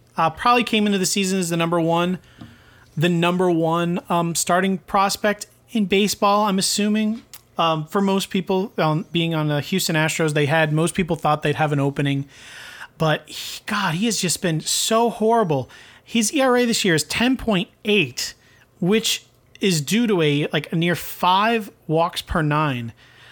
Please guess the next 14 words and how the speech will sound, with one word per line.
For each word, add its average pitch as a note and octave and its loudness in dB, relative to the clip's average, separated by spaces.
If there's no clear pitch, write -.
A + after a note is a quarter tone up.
um, C#3 0
and, F#3+ 0
which G3+ 0
is F3 -2
just E3+ -6
atrocious, F#3+ 0
and G3 0
only, B3+ 0
like, A3 0
a - -4
fifty G3+ -4
percent F3 -2
strand E3 0
rate. B2 -4